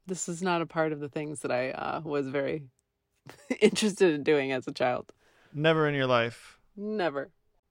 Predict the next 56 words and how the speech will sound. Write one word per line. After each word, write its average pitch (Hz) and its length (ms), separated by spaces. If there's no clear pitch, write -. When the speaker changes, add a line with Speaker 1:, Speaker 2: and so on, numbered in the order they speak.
Speaker 2:
I 147 100
feel 180 200
like 156 180
as 160 200
a 143 180
kid, 170 260
I 139 80
would, 123 220
<clears throat> - 200
I 160 500
would 135 140
know 135 340
that 120 240
all 135 140
these 127 140
letters 131 260
are 120 60
coming 110 300
in, 110 340
or 120 80
I 120 40
guess 117 120
I 117 60
did 123 180
know 110 160
that, 107 280
and 113 120
I, 113 160
I 127 80
wouldn't 117 240
just 113 160
be 117 100
like, 104 220
"Hey, 147 380
<laughs> - 200
how 160 200
old 160 200
are 131 80
you? 113 200
What 123 120
kind 143 160
of 147 60
music 160 280
do 117 100
you 113 80
like? 98 320
What 117 160
do 127 60
you 127 80
like 131 180
to 143 100
do 170 160
in 147 80
your 120 100
spare 107 220
time?" 107 420